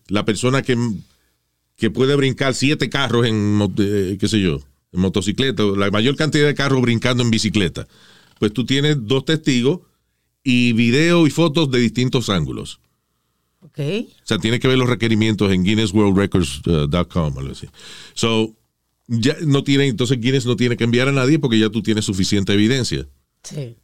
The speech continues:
Speaker 1: Y si ellos no tienen más nadie que lo haya hecho mejor que tú, pues then you, you get the record. You know. En este caso, me imagino que eso, el tipo tuvo que ir con alguien,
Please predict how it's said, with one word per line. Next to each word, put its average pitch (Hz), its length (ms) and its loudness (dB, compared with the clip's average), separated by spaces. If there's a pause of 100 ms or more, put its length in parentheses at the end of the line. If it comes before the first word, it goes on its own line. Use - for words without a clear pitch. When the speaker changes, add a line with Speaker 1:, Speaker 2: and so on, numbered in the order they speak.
(100)
Speaker 1:
Y 90 80 -4
si 95 140 0
ellos 98 120 2
no 107 120 0
tienen 110 200 0
más 110 140 0
nadie 113 320 2
que 107 100 -2
lo 107 100 4
haya 107 200 2
hecho 110 220 -2
mejor 113 180 0
que 151 100 -2
tú, 220 200 -4
pues 165 200 2
then 143 200 2
you, 127 200 0
you 123 100 0
get 110 140 2
the 90 100 0
record. 73 320 -6 (540)
You 69 140 -8
know. 55 160 -14 (460)
En 104 120 0
este 131 200 -2
caso, 165 240 2
me 151 80 4
imagino 139 340 4
que 135 140 2
eso, 131 120 0
el 104 80 -2
tipo 113 280 2
tuvo 123 260 2
que 104 400 0 (380)
ir 110 180 0
con 110 220 2
alguien, 120 500 0